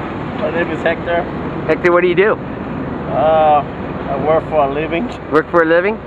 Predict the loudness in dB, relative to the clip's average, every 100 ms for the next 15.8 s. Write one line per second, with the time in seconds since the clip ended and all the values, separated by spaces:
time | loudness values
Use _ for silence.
0 | -12 -10 -8 -6 -4 -2 0 0 2 2
1 | 4 4 2 4 4 2 -8 -14 -12 -10
2 | -10 -2 4 6 4 4 2 2 2 -4
3 | -2 0 0 0 2 2 0 -8 -10 -10
4 | -10 -10 -10 -10 -8 -8 -8 -8 -6 2
5 | 2 2 0 -2 -2 -6 -8 -8 -8 -8
6 | -8 -8 -8 -8 -8 -8 -8 -6 -2 2
7 | 4 4 2 0 -4 -8 -8 -6 -6 -6
8 | -6 -6 -6 -6 -6 -6 -2 0 2 2
9 | 2 4 6 4 0 0 0 0 -2 -4
10 | -4 -6 -8 -8 -8 -8 -8 -8 -6 -2
11 | -2 -2 0 0 2 -2 0 0 0 -2
12 | -8 -2 -2 0 -2 -2 -6 -10 -8 -8
13 | -8 -4 -4 -2 -2 2 2 0 -6 -10
14 | -10 -10 -8 -8 -8 -8 -8 -8 -4 0
15 | 2 0 0 2 4 4 4 2